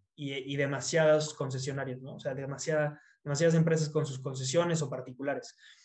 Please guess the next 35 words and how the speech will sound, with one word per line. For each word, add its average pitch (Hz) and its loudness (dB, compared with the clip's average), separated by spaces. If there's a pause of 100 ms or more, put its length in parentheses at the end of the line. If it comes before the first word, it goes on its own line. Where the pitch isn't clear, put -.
(140)
Entonces, 165 0
sin 165 4
duda 185 6
que, 156 0
pues, 151 -4
no 165 0
pueden 180 0
revisar, 156 0
no 165 -4
hay 165 4
la 165 -2
capacidad 151 -4
institucional 160 -4
para 147 2
revisar 147 -2 (280)
la 135 -2
cantidad 143 0
de 165 6
agua 175 4
que 160 -2
se 143 -4
extrae, 185 0
y 165 -4
mucho 156 0
menos 160 0
la 151 -2
capacidad 147 -4
institucional, 160 -2 (300)
pues, 147 -8
para 147 2
revisar 147 2
lo 156 2
que 147 -2
se 147 -2
arroja 147 -2